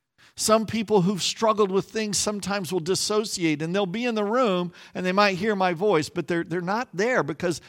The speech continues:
their mind is elsewhere. It happens. A-, a-, interesting, in nanoseconds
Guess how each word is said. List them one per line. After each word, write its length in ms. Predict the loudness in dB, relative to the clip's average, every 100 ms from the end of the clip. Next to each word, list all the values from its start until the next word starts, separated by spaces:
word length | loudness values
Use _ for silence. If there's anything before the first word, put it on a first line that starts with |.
| -10 -2
their 180 | -2
mind 400 | 0 -2 -2 -2
is 180 | -4 -4 -6
elsewhere. 720 | -6 -6 -6 -4 -2 -2 -4 0
It 120 | 0
happens. 760 | 0 -6 -6 -6 -8 -10 -16 _ _ _ _ _ _ _ _ _ _ _ -20 -20 _ _
A-, 40 | -2
a-, 460 | 0 0 -2 0
interesting, 500 | -2 -2 -6 -4 -2
in 320 | 0 -2 0 0
nanoseconds 1300 | 2 2 2 -2 -2 -4 -4 -8 -10 -10 -12 -14